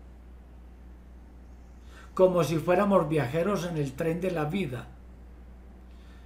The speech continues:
Y cuando estamos en ese viaje del tren de nuestra vida,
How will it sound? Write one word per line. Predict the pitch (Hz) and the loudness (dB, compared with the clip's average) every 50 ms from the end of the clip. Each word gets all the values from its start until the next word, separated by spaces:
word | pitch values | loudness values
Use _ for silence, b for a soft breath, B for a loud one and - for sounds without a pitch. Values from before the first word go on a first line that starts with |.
| b b b b b b | b b b b b b
Y | 202 185 | -4 -2
cuando | - 175 170 165 165 165 | 2 2 2 2 2 0
estamos | 156 147 - 208 226 247 208 190 | -2 0 2 2 4 4 4 2
en | 175 165 | 2 2
ese | 165 160 160 196 185 | 0 2 2 2 4
viaje | 185 180 156 131 - - 156 147 | 4 4 4 2 0 0 0 2
del | 147 151 135 127 | 2 2 0 0
tren | - 156 175 185 190 | -2 -4 -4 -4 -4
de | 190 185 | -4 -4
nuestra | 170 160 143 123 - 147 131 123 | -2 -2 -2 -2 -4 -4 -4 -2
vida, | 120 135 139 143 147 170 180 180 | -2 -2 -2 -4 -4 -6 -8 -10